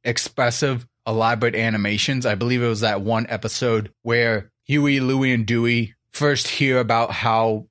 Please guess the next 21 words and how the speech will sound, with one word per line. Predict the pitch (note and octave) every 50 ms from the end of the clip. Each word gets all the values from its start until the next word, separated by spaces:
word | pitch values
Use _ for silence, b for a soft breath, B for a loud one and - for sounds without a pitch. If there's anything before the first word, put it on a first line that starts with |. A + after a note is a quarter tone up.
| _ _
much | - A#2+ A#2+ A#2 A#2 - - -
they | B2 A#2
miss | A2+ A2+ A#2+ A#2 -
their | - A#2+ A2
mother. | G#2+ G#2 G#2+ G#2+ G2+ B2 B2 B2 B2
I, | A2+ A#2 - - A#2+
I |
forget | A#2+ - C#3+ D#3+ D3+ -
specifically | - - B2+ - C3 A#2 A2 G2+ A2+ A2
what | F#2+ G#2+ G2
the | G#2
episode | A2 G#2 F#2+ - - A2 G2
was, | F#2+ G#2 G2+ F#2+ F2+
but | - G#2+ F#2+
they | G#2+
were, | G#2 G#2+
like, | G#2+ G#2 G2+ -
caught | - B2 A#2 A2
in | A2+ A2 A2
a | G#2+
chamber. | G2 - A2+ G#2 G#2 G2+ G2 G#2+ G#2 G2+ F#2+ -